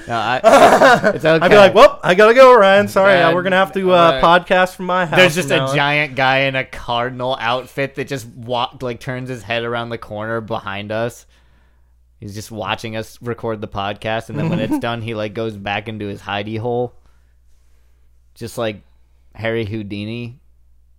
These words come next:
Speaker 2: Exactly like Harry Houdini.
Speaker 1: Going back
Speaker 2: Uh,
Speaker 1: into his hidey hole.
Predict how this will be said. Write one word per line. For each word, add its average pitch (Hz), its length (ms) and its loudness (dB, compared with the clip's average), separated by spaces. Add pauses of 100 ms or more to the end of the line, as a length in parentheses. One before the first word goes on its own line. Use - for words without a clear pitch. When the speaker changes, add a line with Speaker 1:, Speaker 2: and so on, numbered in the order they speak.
(640)
Speaker 2:
Exactly 131 520 -6
like 104 200 -14
Harry 101 300 -14
Houdini. 104 440 -18 (540)
Speaker 1:
Going 113 220 -8
back 107 160 -6
Speaker 2:
Uh, - 20 -12
Speaker 1:
into 110 140 -8
his 104 120 -10
hidey 101 400 -12
hole. 120 380 -10